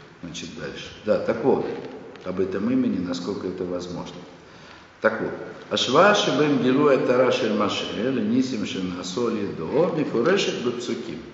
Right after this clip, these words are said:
То есть, прежде всего, параллель между дарованием Торы, то есть открытием Торы, которое произошло руками Маше, и чудесами, которые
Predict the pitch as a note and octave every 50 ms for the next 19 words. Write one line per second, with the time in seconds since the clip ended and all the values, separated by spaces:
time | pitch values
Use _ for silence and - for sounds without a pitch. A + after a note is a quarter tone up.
0 | - - - A2+ A2 A2+ G#2 F2 - - - - - - D2+ - - A#2+ D3 -
1 | - D3+ C#3+ - - C3+ A2+ F#2 D#2 - - - - - - - - - - -
2 | G#2 G#2 A#2 B2 C3+ C#3+ C3+ G#2+ F#2 - - - F2+ F#2 F2 E2 - - - F2+
3 | F2 E2 F#2 C#2+ C#2 C2+ - - - - - - - - - - - - - -
4 | - - - G#2 G#2+ G#2+ G#2+ G#2 G#2 A#2 A#2 A2 G#2 G#2 G#2 F#2+ F#2 - - B2
5 | G#2 E2+ - - - - - - - - E2+ D#2+ - G#2 A2+ A#2 A#2 - A#2 G#2+
6 | G#2 G2+ - B2+ A#2 F#2+ E2+ D#2+ - E2 D#2+ - F#2+ F#2 F2+ F2 - - E2+ F2+
7 | E2+ D#2 D#2+ F2 F2 - - - F#2 F2+ E2 D2+ - - - - - - - -
8 | - - F#2 F2 E2+ - G#2 G#2+ G#2+ G#2 F#2+ F#2 F2 E2+ E2 - - - - D2
9 | D2 - - - - - - - - - - G2 - - - A#2 G2+ A2+ B2 A2+
10 | - - C#3 C#3 B2+ G#2+ F#2+ F#2 F#2 F2 E2+ E2 - - F2+ F2 F2+